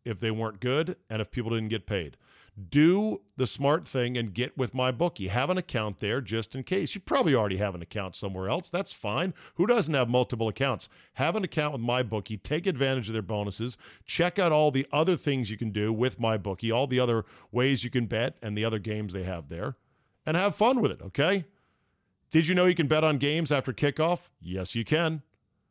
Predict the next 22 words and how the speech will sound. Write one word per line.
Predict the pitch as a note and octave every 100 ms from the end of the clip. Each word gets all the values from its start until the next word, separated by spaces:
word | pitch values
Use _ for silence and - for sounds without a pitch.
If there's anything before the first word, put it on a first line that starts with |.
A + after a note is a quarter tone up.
| _ _
Who | B2+
doesn't | C3+ C#3+ C#3+
want | C#3+
to | C3+
fire | C#3+ C#3+ D3+
in | D3+
a |
second | C3 D3 C#3+
half | D3 C#3+ -
bet, | D#3 D3+ - G#2+
bet | D3+ E3
to | A2+
make | A2+ A#2
up | B2 B2 -
for |
your | A#2 A2
stupid | - - C#3+ C#3 C3+
idea | B2+ A#2+ C3
on | C3 B2+
the |
first | - D3+ D3+ G#2
half? | D#2 -